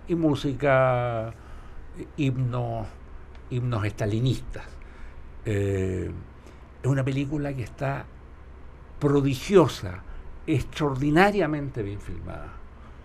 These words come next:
Eh, este Pawlikowski es un realizador, o sea, un cineasta, a ver, de campanillas. Un tipo que, con un ojo en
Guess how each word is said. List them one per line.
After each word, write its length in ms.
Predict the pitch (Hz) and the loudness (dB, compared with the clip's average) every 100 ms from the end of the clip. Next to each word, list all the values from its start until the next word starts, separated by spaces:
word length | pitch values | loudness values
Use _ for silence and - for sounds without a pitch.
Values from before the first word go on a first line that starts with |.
| - - - - - - | -16 -16 -18 -18 -16 -4
Eh, 560 | 107 98 98 95 92 87 87 87 - - - | 2 4 4 4 2 0 -4 -6 -10 -10 -4
este 640 | 127 127 143 131 113 110 - - - - - - - | -2 2 4 4 2 -2 -8 -14 -16 -14 -12 -12 2
Pawlikowski 960 | 104 110 113 110 156 - - 165 156 - - - | 6 8 6 8 8 8 0 2 2 2 -10 -2
es 320 | 147 135 - | 0 0 0
un 520 | 151 151 147 147 139 117 | 2 4 4 2 0 0
realizador, 880 | 113 120 120 107 117 113 131 147 131 - - | 2 4 2 0 0 2 4 2 0 -8 -4
o 120 | 123 | -4
sea, 140 | - | -2
un 120 | 143 131 | -4 -4
cineasta, 920 | 135 127 127 135 131 - 147 139 - - - - - - - - | -2 0 2 0 -4 -6 -4 -2 -4 -12 -16 -12 -10 -10 -10 -4
a 80 | |
ver, 120 | 110 101 | -2 0
de 100 | 110 | 0
campanillas. 760 | 101 82 85 107 87 87 85 - - - - - - | -2 -2 0 0 0 -4 -8 -10 -12 -14 -16 -16 -12
Un 60 | - | -2
tipo 380 | 135 127 143 120 | 0 4 2 2
que, 100 | - - | -6 0
con 220 | 117 123 | 4 6
un 180 | 151 143 | 6 8
ojo 640 | 151 - - 131 131 123 - - - - - - | 6 4 0 4 4 4 -2 -12 -14 -16 -18 -12
en 300 | 123 107 107 | -4 -2 -2